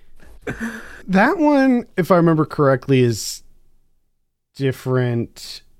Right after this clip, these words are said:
Speaker 2: um, because of, like, the different, like,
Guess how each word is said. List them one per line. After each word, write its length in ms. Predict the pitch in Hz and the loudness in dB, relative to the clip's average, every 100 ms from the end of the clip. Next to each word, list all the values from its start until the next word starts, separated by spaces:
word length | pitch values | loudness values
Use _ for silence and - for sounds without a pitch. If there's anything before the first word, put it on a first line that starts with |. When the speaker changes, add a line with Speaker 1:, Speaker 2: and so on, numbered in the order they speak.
| _ _ _ - | _ _ _ -12
Speaker 2:
um, 480 | 139 127 123 113 113 _ _ _ _ _ - _ _ _ _ _ - _ _ - | -6 -4 -2 -4 -6 _ _ _ _ _ -20 _ _ _ _ _ -20 _ _ -10
because 420 | 151 143 156 147 139 | -6 -2 2 2 2
of, 280 | 123 - - | 0 -6 -8
like, 380 | 135 117 - - - - - | -6 -6 -8 -20 -20 -20 -8
the 680 | 139 123 123 117 117 113 - - - - - _ _ _ _ _ _ 160 113 | -4 -2 -2 -2 -4 -6 -10 -20 -20 -20 -20 _ _ _ _ _ _ -12 -2
different, 360 | 151 - 151 127 | -2 0 -2 -4
like, 180 | 104 | -8